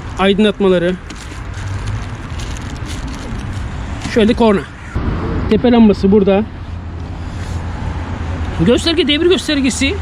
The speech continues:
mazot göstergesi, hararet göstergesi, uyarı lambaları. Şöyle uyarı lambaları. Dijital olarak da çalışma saati verilmiş. Önden görünüş,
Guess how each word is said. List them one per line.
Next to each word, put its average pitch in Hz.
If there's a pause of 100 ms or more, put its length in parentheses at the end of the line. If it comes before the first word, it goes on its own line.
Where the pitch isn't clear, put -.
(160)
mazot 220
göstergesi, 294
hararet 247
göstergesi, 285 (120)
uyarı 262 (420)
lambaları. 240 (680)
Şöyle 233
uyarı 233
lambaları. 233 (380)
Dijital 294
olarak 262
da 320
çalışma 277
saati 254
verilmiş. 247 (920)
Önden 277
görünüş, 269